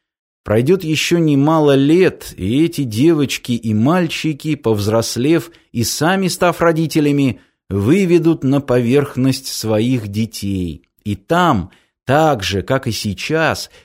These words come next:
их будут ждать настоящие новогодние ёлки. Будет падать пушистый снег,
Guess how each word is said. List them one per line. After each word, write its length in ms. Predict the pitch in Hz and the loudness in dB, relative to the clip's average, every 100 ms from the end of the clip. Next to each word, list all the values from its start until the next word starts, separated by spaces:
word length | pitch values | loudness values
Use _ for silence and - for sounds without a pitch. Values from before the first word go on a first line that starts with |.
| _ - | _ -4
их 280 | 190 143 | -2 0
будут 320 | 127 180 156 131 | -2 0 0 0
ждать 420 | 113 156 170 170 | 0 0 0 0
настоящие 1120 | 160 - - 139 160 190 170 - - 165 160 | -2 -2 -2 0 2 0 0 -6 -6 -2 0
новогодние 840 | 156 156 143 170 143 131 147 147 | 0 0 2 2 2 0 0 0
ёлки. 880 | 139 131 156 156 120 95 - 82 71 _ _ _ _ | -2 2 4 4 4 0 -6 -12 -12 _ _ _ _
Будет 380 | 98 156 151 - | -2 0 0 -2
падать 380 | - 143 127 - | 0 0 0 -4
пушистый 600 | 107 95 127 117 - 101 | -8 -4 -4 -6 -6 -6
снег, 680 | 92 107 107 139 180 - - | -4 -4 0 0 -2 -6 -18